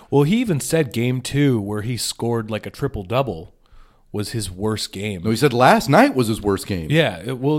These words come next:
Speaker 1: and
Speaker 2: And
Speaker 1: he
Speaker 2: he had a triple-double,
Speaker 1: Yeah, yeah,
Speaker 2: game
Speaker 1: yeah.
Speaker 2: one against Toronto.
Speaker 1: Yeah, I just saw that article.
Speaker 2: Triple-double in overtime. Said it was his worst <laughs> game of the season or what, of the playoffs, whatever it was. Uh, and he played fantastic. He shot well, which is his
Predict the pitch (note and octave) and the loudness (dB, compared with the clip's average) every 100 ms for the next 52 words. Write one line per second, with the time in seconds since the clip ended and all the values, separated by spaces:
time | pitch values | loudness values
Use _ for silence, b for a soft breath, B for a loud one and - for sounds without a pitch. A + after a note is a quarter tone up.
0 | D3+ E3 C3+ C#3+ F3 F3 - D#3 - C3 | 0 2 6 6 6 4 4 4 6 6
1 | A#3 B2+ D3+ G3 - D#3 A3+ F3 D3+ E3 | 6 6 6 6 6 4 4 4 0 -2
2 | - F3+ A3 B3+ D3 A2+ C#3+ C#3 D3 C3+ | -4 -2 0 0 0 -2 -4 -4 -2 -2
3 | A#2+ B2 A#2+ G#3 G3 D#3 G#3 F#3+ F#3 G#3 | -2 -4 -2 2 2 4 4 4 4 4
4 | F3 D3+ A2+ C#3+ D#3 D3+ C3 A2+ C#3 E3+ | 2 -2 0 2 4 4 2 0 4 4
5 | C3+ A2 A#3 G#3+ F3 D3+ C3+ B2+ - G3+ | 2 2 4 6 4 2 2 0 -4 -4
6 | D3+ G#2+ G#2+ A#2+ A#2+ G#2+ - C3+ F2+ B2+ | -2 -2 0 0 0 -4 -2 0 0 2
7 | B2 A#2 B2 A#2 - b b b b b | 4 4 2 2 0 b b b b b
8 | - B2+ B2+ A2+ G2+ G2+ - _ _ - | -2 2 4 4 2 -2 -6 _ _ -2
9 | D3 D3 - G#3 G3+ B2 G#2 D3+ C3 G#2 | 2 4 6 4 4 0 2 2 0 -2
10 | - A2 - A#2 - B2 B2 C3 C3 B2 | -6 -6 0 0 2 2 4 6 6 4
11 | B2+ A#2+ A#2+ G#2+ | 2 -2 -2 -4